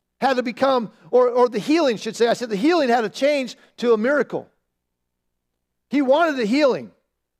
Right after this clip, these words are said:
He wanted that miracle. But when she passed away,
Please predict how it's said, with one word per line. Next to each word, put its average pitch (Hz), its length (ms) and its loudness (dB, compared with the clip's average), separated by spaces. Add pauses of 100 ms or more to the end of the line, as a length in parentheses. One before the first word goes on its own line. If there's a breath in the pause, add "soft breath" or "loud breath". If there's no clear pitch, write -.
(140)
He 254 140 -6
wanted 294 300 2
that 247 180 -2
miracle. 208 540 -4 (3500)
But - 100 -12
when 170 120 -8
she 185 140 -12
passed 180 340 -8
away, 160 440 -6